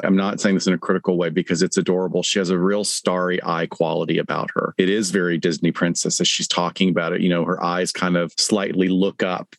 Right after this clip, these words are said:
as she's on camera and she's talking about sort of the way it's supposed to be. And it just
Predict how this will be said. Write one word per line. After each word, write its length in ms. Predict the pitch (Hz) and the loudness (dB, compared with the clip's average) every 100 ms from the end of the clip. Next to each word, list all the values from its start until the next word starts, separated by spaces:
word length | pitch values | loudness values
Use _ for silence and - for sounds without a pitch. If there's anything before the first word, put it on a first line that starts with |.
| - | 0
as 320 | 90 87 - | 0 0 0
she's 240 | - 90 92 | 0 2 2
on 180 | 87 | 0
camera 460 | 82 92 90 87 80 | 0 0 2 0 0
and 140 | - | 0
she's 180 | - 92 | 0 0
talking 400 | - 85 80 95 | 0 -2 0 2
about 340 | 87 85 82 - | 2 0 -2 -2
sort 260 | 92 85 | 0 0
of 200 | 87 76 | -2 -2
the 100 | 95 | 0
way 280 | 85 87 90 | 0 0 0
it's 180 | 90 - | -2 -2
supposed 340 | - 85 - | -2 -2 -2
to 60 | 87 | 0
be. 460 | 76 87 87 85 - | 2 2 0 -2 -2
And 140 | 107 101 | 0 2
it 80 | |
just 420 | - 98 - - | 0 0 -2 -4